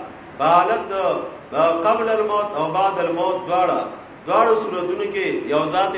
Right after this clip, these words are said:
فاضله دی، هغه په وسیله کې پیش کول شي. ذات فاضله یعنی داسې یو انسان چې د هغه باره کې یقین وي چې دی په ایمان باندې جنت ته تللی، لکه پیغمبران، یا غالب ګماني چې دی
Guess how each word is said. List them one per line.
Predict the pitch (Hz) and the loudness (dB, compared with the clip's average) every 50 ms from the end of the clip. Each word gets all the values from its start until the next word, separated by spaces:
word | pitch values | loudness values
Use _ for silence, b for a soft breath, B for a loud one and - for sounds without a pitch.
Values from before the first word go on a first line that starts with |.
| 170 - | -4 0
فاضله | 170 160 156 135 139 151 147 175 202 | 0 0 0 0 0 -2 0 0 0
دی، | 208 202 190 143 - - - - - - | -2 -2 -2 -4 -6 -8 -10 -14 -8 -4
هغه | 120 147 165 190 185 170 | -2 0 0 0 0 -2
په | 170 | -2
وسیله | 175 170 170 170 165 170 175 | -2 0 -2 -2 -2 -2 -2
کې | 170 160 143 143 | -2 -2 -2 -2
پیش | 147 139 139 139 143 | -2 -2 -4 -4 -4
کول | 143 135 127 120 110 - | -4 -4 -4 -4 -6 -8
شي. | 107 - 90 - - - - - - - - - - - - - - | -10 -12 -12 -14 -14 -16 -18 -18 -20 -20 -20 -20 -20 -20 -16 -6 0
ذات | 156 180 214 220 220 220 220 208 | 4 4 4 4 4 2 0 2
فاضله | 190 175 175 170 170 175 175 190 202 208 202 196 - - | 2 2 2 0 0 -2 -2 0 0 0 0 -2 -4 -6
یعنی | 143 147 160 170 170 170 170 | -4 -4 -2 -2 0 0 0
داسې | 190 208 - - - 190 180 | 2 2 2 0 0 -2 -2
یو | 170 170 160 | -2 -2 -2
انسان | 151 147 - 175 170 170 160 - - - - - - - - - - | -2 -2 -2 -2 -2 -2 -2 -2 -4 -6 -8 -10 -14 -16 -20 -18 -14
چې | - 135 | -6 0
د | 151 | 2
هغه | 170 180 185 - 233 | 4 4 4 4 2
باره | 233 233 220 208 208 214 208 202 | 2 2 2 4 2 2 0 -2
کې | 185 180 175 | -4 -6 -4
یقین | 170 170 170 - - 233 226 | -4 -2 -2 -4 -4 -6 -6
وي | 214 208 - 160 | -6 -8 -8 -8
چې | 160 156 | -6 -4
دی | 175 190 196 190 135 - - - - - - - | -4 -2 -2 -2 -4 -6 -8 -10 -12 -14 -10 -6
په | 147 | -4
ایمان | 151 160 170 175 196 196 160 165 170 | -4 -2 2 4 4 4 4 4 4
باندې | 165 165 165 160 156 147 143 | 4 4 4 4 0 0 0
جنت | 151 151 156 151 - - | 0 2 0 0 -2 -2
ته | 147 143 139 | -4 -4 -2
تللی، | 143 135 131 131 | -2 -2 -2 -2
لکه | 135 151 156 156 165 | 0 0 0 0 0
پیغمبران، | 165 170 170 170 165 165 160 160 156 160 156 156 151 151 151 - - - - - - - - - - | 0 0 2 2 2 4 4 4 6 6 6 4 4 2 -2 -6 -8 -12 -14 -16 -16 -18 -18 -12 -2
یا | 120 156 170 180 175 175 | 2 4 6 6 6 6
غالب | 180 180 190 185 - - - - | 4 4 4 2 0 -4 -6 -6
ګماني | 196 196 190 190 196 214 220 214 214 208 - 156 - - - - - - | -6 -6 -4 -2 0 2 2 2 2 2 0 -2 -4 -6 -6 -10 -12 -8
چې | - 151 151 165 | -6 -4 0 2
دی | 202 208 | 4 6